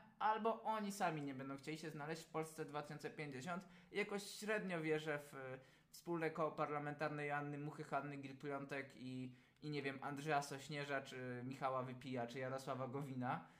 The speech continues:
którzy jednak są konserwatystami, no. W-, można powiedzieć, że nie są skrajnymi konserwatystami, ale jednak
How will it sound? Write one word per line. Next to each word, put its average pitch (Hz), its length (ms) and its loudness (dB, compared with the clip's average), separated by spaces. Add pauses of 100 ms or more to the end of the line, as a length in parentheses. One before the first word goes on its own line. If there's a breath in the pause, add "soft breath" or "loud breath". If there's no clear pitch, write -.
(140)
którzy 170 280 -2
jednak 170 320 2
są 180 280 0
konserwatystami, 180 1040 0
no. 123 240 0
W-, 123 360 -8 (320 loud breath)
można 170 300 2
powiedzieć, 156 340 -2
że 147 60 -2
nie 160 100 0
są 160 140 -4
skrajnymi 151 480 -2
konserwatystami, 147 840 -4
ale 147 180 0
jednak 147 320 0